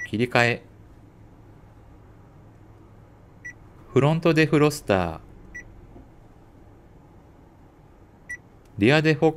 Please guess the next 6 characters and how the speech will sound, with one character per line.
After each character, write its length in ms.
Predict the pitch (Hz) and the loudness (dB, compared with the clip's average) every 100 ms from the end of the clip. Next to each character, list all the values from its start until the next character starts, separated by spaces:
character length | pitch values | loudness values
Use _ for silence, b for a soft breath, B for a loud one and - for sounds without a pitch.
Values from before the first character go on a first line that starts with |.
| - | -4
カ 420 | - 95 85 78 - - - - - - - - - - - - - - - - - - - - - - - - - - - - - - - - - _ - - - - - - - - | -2 0 0 -8 -16 -20 -20 -20 -20 -20 -20 -20 -20 -20 -20 -20 -20 -20 -20 -20 -20 -20 -20 -20 -20 -20 -20 -20 -20 -20 -20 -20 -20 -20 -20 -20 -20 _ -20 -20 -20 -20 -20 -20 -14 -4
ー。 60 | 107 | 0
エ 80 | |
ア 100 | 127 | 0
コ 260 | 143 - 131 | 0 0 0
ン。 160 | 123 | -2